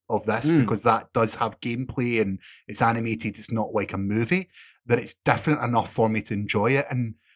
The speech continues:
Speaker 1: although you're not wanting every game to be this way, it's nice for something different and, and worth a try, especially for Games Pass subscribers. And I mentioned earlier on, it's one of those that have, um, full Mixer in-, interaction.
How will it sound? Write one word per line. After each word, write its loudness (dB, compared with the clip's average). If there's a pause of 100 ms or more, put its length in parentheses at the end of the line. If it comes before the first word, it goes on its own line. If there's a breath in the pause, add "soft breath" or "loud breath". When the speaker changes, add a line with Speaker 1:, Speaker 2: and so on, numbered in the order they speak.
(180)
Speaker 1:
although 6
you're 4
not 6
wanting 2
every -2
game -2
to -6
be 2
this -4
way, 0
it's -8
nice -4
for -10
something -6
different -4
and, -2
and -4
worth 2
a 0
try, 0 (120)
especially -4
for -6
Games -6
Pass -4
subscribers. -2 (580 loud breath)
And 2
I 4
mentioned 4
earlier 6
on, 6
it's -8
one 2
of -4
those -2
that -10
have, -8
um, -4
full -6
Mixer -6
in-, -4 (340)
interaction. 0